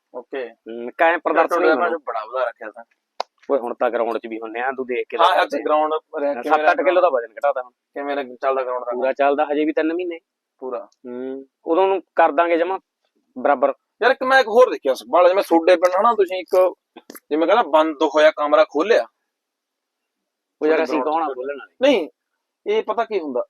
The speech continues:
Speaker 2: ਹਾਂ।
Speaker 1: ਜਦੋਂ ਆ ਪਿੰਡ ਦੇ ਵਿੱਚ ਕੋਈ ਪਲੇਅਰ ਖੜਾ ਕਰਨਾ ਹੋਵੇ ਤਾਂ ਕਿਸੇ ਨੂੰ ਕਿਸੇ ਨੂੰ ਅੱਗੇ ਆਉਣਾ ਪੈਂਦਾ।
Speaker 2: ਮਨੀ ਗੱਲ ਆ, ਦੇਖ ਸ਼ੌਂਕ ਤਾਂ ਮੈਨੂੰ ਪਹਿਲਾਂ ਤੋਂ, ਮੈਂ ਗਰਾਊਂਡ ਤਾਂ ਜਦੋਂ ਮੇਰਾ ਸੀਜ਼ਨ ਮੁੱਕ ਜਾਂਦਾ ਹੈ,
Speaker 1: ਹਾਂ।
Speaker 2: ਉਦੋਂ ਬਾਅਦ ਮੈਂ ਗਰਾਊਂਡ 'ਚ ਜਾਣਾ ਹੀ ਜਾਣਾ।
Speaker 1: ਲੈ।
Speaker 2: ਪਹਿਲਾਂ ਇੱਥੇ ਸਾਡਾ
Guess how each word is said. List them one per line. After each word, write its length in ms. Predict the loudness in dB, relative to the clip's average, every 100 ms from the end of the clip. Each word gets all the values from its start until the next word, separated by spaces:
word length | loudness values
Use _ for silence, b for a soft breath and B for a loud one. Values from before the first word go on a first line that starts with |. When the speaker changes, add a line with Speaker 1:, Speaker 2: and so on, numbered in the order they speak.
| -10
Speaker 2:
ਹਾਂ। 140 | -18 -14
Speaker 1:
ਜਦੋਂ 240 | -6 -2 0
ਆ 60 |
ਪਿੰਡ 220 | -2 -4 -6
ਦੇ 80 |
ਵਿੱਚ 180 | -8 -6
ਕੋਈ 140 | -4 -4
ਪਲੇਅਰ 180 | -4 -6
ਖੜਾ 200 | -4 -6
ਕਰਨਾ 320 | -6 -10 -10
ਹੋਵੇ 140 | -12 -12
ਤਾਂ 320 | -10 -10 -10
ਕਿਸੇ 280 | -10 -6 -6
ਨੂੰ 100 | -4
ਕਿਸੇ 140 | -2
ਨੂੰ 80 | -2
ਅੱਗੇ 120 | 0
ਆਉਣਾ 160 | 0 0
ਪੈਂਦਾ। 280 | -4 -10 -20 _ _ _ _ _ _ _ _ _ _ -4
Speaker 2:
ਮਨੀ 280 | 0 4
ਗੱਲ 180 | 4 4
ਆ, 260 | 2 0 -14 _ _ _ -4
ਦੇਖ 140 | 2 2
ਸ਼ੌਂਕ 280 | 4 2 2
ਤਾਂ 80 | 0
ਮੈਨੂੰ 180 | 0
ਪਹਿਲਾਂ 260 | 2 2 4
ਤੋਂ, 100 | 2
ਮੈਂ 120 | 2
ਗਰਾਊਂਡ 300 | 2 2 2 0
ਤਾਂ 440 | 0 0 0 -2 -6 _ _ _ _ -2
ਜਦੋਂ 200 | 2 4
ਮੇਰਾ 200 | 6 4
ਸੀਜ਼ਨ 300 | 2 -2 0
ਮੁੱਕ 220 | 0 0
ਜਾਂਦਾ 240 | -2 0
ਹੈ, 40 | -2 _
Speaker 1:
ਹਾਂ। 260 | -14 -12 -14 _ _ _ _ _ _ _ _ _ _ _ _
Speaker 2:
ਉਦੋਂ 240 | 0 2 6
ਬਾਅਦ 160 | 4
ਮੈਂ 120 | 4 2
ਗਰਾਊਂਡ 220 | 0 0
'ਚ 120 | -2
ਜਾਣਾ 200 | -2 -2
ਹੀ 60 | -6
ਜਾਣਾ। 480 | -8 -14 _ -8
Speaker 1:
ਲੈ। 100 | -8 -8
Speaker 2:
ਪਹਿਲਾਂ 180 | -2 0
ਇੱਥੇ 180 | 2 0
ਸਾਡਾ 360 | 2 2 2